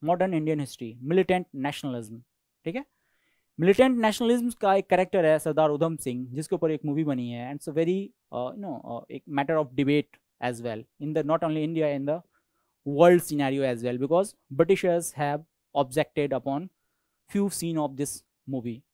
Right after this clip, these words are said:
There are likely chances that they will ask, it means U P S C will ask question either directly from the Udham Singh or indirectly from the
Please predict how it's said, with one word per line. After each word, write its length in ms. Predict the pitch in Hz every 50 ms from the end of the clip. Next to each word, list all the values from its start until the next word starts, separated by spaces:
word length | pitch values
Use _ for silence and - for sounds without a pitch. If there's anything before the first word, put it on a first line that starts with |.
| _
There 200 | - 143 147 160
are 80 | 165 156
likely 280 | 151 160 - - 214 208
chances 600 | - 175 151 139 123 - 135 127 123 - - - _ _ _ _ _ -
that 240 | 151 139 131 127 127
they 100 | 160 165
will 180 | 160 170 160
ask, 280 | 147 147 160 160 - - _ _ _
it 240 | - - _ 170 151
means 200 | 151 143 139 -
U 140 | 151 156 151
P 140 | - 185 175
S 80 | 165
C 100 | - 165
will 140 | 156 151 147
ask 340 | 139 139 156 151 - - _
question 480 | - 160 - - - 147 131 135 143 - _ _ _ _ _ _ _ -
either 220 | 180 170 160 208
directly 480 | 170 139 180 175 180 185 - 240 240 254
from 260 | 208 - 202 180 175
the 120 | 160 156 151 147 151 - _ _ _ _ -
Udham 340 | 165 151 196 202 202 208 -
Singh 360 | - 180 156 147 143 151 - _ _ _ _ _
or 380 | - 170 175 160 156 156 156 -
indirectly 520 | - 185 175 175 190 180 175 - - 196 190
from 240 | - 175 156 156 135
the 200 | 139 135 135